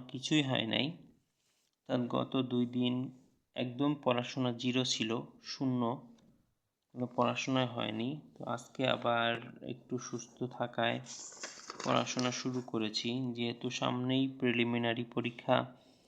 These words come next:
অনুষ্ঠিত হয়ে যাবে, তাই সময় নষ্ট না করে যতটুকু পারি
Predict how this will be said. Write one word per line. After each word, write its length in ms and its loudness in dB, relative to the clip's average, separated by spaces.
অনুষ্ঠিত 520 4
হয়ে 300 4
যাবে, 460 2
তাই 400 2
সময় 580 6
নষ্ট 320 2
না 240 2
করে 320 2
যতটুকু 600 -2
পারি 520 0